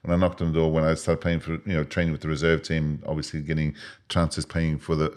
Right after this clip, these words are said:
for the, you know, training with the first team before even signing a contract with them. So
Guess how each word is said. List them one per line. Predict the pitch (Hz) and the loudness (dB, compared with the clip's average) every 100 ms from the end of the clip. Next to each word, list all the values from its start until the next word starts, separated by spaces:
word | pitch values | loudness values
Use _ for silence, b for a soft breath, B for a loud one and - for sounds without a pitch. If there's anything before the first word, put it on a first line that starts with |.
| - | -10
for | - 80 | -6 0
the, | 80 90 | 0 2
you | |
know, | 85 | 0
training | - 82 92 | 0 0 2
with | 107 107 | 2 2
the | |
first | 80 78 - | 0 -2 -2
team | 82 | -6
before | 71 - 82 80 | -6 -4 0 0
even | 78 76 | 0 -4
signing | 85 85 78 | -2 -2 -2
a | |
contract | 87 92 - 62 | -2 -2 -2 -6
with | 71 | -6
them. | 69 69 - B B B B B | -4 -6 -6 B B B B B
So | - 92 90 | 2 6 6